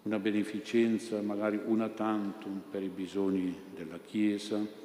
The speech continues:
nelle festività religiose come Natale,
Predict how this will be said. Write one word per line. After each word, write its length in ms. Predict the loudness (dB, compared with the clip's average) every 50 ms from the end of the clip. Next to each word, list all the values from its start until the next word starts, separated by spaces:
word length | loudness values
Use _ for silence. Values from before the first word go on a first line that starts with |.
| -16 -16 -18 -20 -20 -20 -20 -14 -8
nelle 220 | -6 -4 -4 -4
festività 640 | -4 -4 -6 -8 -6 -6 -6 -4 -4 -4 -4 -4 -4
religiose 760 | -4 -4 -4 -4 -4 -4 -2 0 0 2 2 0 0 -2 -8 -8 -8
come 220 | -8 -8 -8 -8
Natale, 580 | -10 -10 -12 -10 -4 -2 -2 0 0 -2 -4